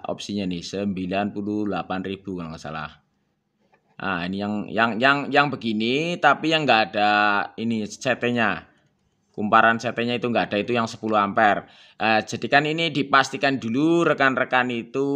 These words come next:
apa namanya, arus yang dilewati itu berapa. Misalnya untuk mengukur arus P L N di rumah. Lah, ini, ini saya dulu beli ini kalau nggak salah. Ini sembilan puluh,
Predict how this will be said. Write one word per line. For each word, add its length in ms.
apa 280
namanya, 560
arus 160
yang 80
dilewati 400
itu 80
berapa. 560
Misalnya 400
untuk 240
mengukur 480
arus 400
P 80
L 240
N 80
di 80
rumah. 320
Lah, 160
ini, 240
ini 240
saya 160
dulu 240
beli 160
ini 160
kalau 160
nggak 80
salah. 240
Ini 400
sembilan 640
puluh, 720